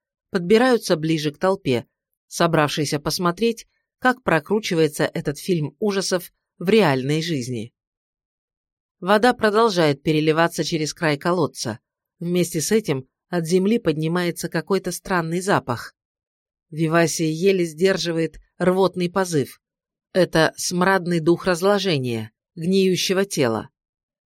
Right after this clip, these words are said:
Личный повар Портии дико жестикулирует.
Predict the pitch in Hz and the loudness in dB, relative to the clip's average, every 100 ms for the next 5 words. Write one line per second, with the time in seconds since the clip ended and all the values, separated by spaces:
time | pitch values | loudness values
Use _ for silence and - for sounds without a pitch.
0 | _ - 233 262 - 170 147 175 156 156 | _ -2 0 0 0 -2 2 2 4 0
1 | - 151 - - 143 131 - _ - 170 | 0 0 0 -2 -2 -2 -8 _ -6 -2
2 | 214 175 156 175 - 202 226 196 127 117 | 0 0 0 -2 -4 -4 -2 0 0 -2
3 | 110 - | -4 -10